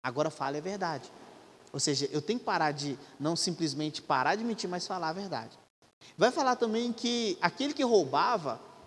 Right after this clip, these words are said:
não roube mais, agora trabalhe pra ter também como que repartir. Então não é simplesmente, "Ah, eu parei de roubar."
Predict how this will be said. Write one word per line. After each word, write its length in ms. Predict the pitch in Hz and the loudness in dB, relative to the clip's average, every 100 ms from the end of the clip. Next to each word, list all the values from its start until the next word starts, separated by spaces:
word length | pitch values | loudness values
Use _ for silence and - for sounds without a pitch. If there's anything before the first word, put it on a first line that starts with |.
| - | -4
não 240 | 202 269 | 2 4
roube 240 | 247 247 277 | 4 2 2
mais, 340 | 196 175 139 | 0 0 0
agora 320 | 131 143 156 | 0 2 0
trabalhe 680 | 151 - 175 131 120 202 247 - - - | 0 2 4 4 6 4 0 -8 -10 0
pra 160 | 202 | 0
ter 160 | 202 214 | 2 2
também 380 | 226 202 175 202 | 4 4 4 2
como 480 | 220 226 247 226 - - - | 0 2 2 2 -2 -8 -6
que 120 | - | 0
repartir. 600 | 202 208 240 226 208 151 - - - _ _ _ - | 2 4 2 -2 -4 -6 -8 -16 -20 _ _ _ 0
Então 140 | 214 | 2
não 80 | 254 | 4
é 60 | 254 | 2
simplesmente, 680 | 254 226 196 208 220 - | 0 0 0 2 0 2
"Ah, 60 | 208 | 2
eu 100 | 208 | 2
parei 420 | 226 202 190 202 | 4 4 6 4
de 120 | 190 | 4
roubar." 480 | 175 170 135 120 | 0 2 2 2